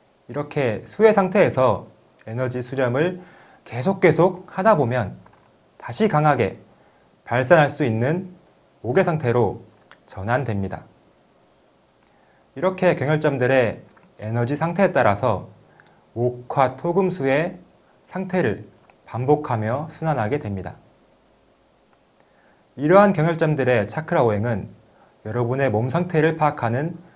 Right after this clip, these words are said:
좋은 지표가 될 것입니다. 지금까지는 인간의 몸 중 눈에 보이는 세계 세계의 혈관과 세포, 기관과 장부를 보았다면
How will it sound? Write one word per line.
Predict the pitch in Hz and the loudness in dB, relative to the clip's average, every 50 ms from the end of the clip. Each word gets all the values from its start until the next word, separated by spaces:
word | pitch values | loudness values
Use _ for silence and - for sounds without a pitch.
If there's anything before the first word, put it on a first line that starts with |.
| _ _ _ _ _ | _ _ _ _ _
좋은 | - - 110 110 120 131 131 117 | -12 -6 -2 0 0 0 0 -2
지표가 | 120 113 - - 117 107 107 107 117 135 156 156 - - _ _ _ _ _ - | -4 -8 -8 -8 -8 -4 -2 -2 -2 -2 -4 -8 -14 -18 _ _ _ _ _ -16
될 | - 104 104 | -14 -6 -2
것입니다. | 113 147 143 - 113 95 87 87 - - - _ _ _ _ _ _ _ _ _ _ _ _ _ _ _ _ _ _ _ _ _ _ _ _ _ _ _ _ - | -2 -2 -2 -2 -6 -10 -10 -12 -14 -20 -20 _ _ _ _ _ _ _ _ _ _ _ _ _ _ _ _ _ _ _ _ _ _ _ _ _ _ _ _ -18
지금까지는 | - 143 151 202 208 196 202 175 156 156 147 147 143 139 120 107 - | -6 -2 0 2 4 6 6 6 6 4 2 2 2 2 0 -2 -4
인간의 | 110 117 120 143 151 156 131 | -4 -2 0 2 2 2 2
몸 | 104 98 98 104 | 0 -2 -2 -2
중 | 101 120 120 104 - - - - - _ _ _ _ _ | -2 -2 -2 -4 -4 -6 -12 -18 -20 _ _ _ _ _
눈에 | - 120 143 156 151 156 | -8 -2 0 0 2 2
보이는 | 123 120 120 123 143 151 | 0 0 0 0 -2 -4
세계 | 151 - 185 185 202 180 | -2 -2 0 2 2 2
세계의 | 160 156 131 113 110 110 95 - - - - _ _ _ _ _ _ _ _ _ _ _ | 2 0 0 0 0 0 0 -2 -4 -10 -20 _ _ _ _ _ _ _ _ _ _ _
혈관과 | - 147 143 147 139 131 131 127 135 131 | -8 -4 0 2 2 2 2 2 0 0
세포, | 127 - 160 156 156 - 135 104 - - - - _ _ _ _ _ _ _ _ _ | 0 0 -4 -4 -2 -2 -2 -2 -2 -4 -12 -20 _ _ _ _ _ _ _ _ _
기관과 | - - 117 127 127 120 117 110 117 131 143 | -18 -10 -6 -4 -2 -2 0 2 2 0 0
장부를 | 143 - - 123 127 127 160 185 175 127 | -2 -4 -6 -4 0 2 4 4 4 4
보았다면 | - 131 127 127 - 104 98 101 110 104 92 - | 4 2 2 2 0 -4 -2 -2 -2 -4 -4 -6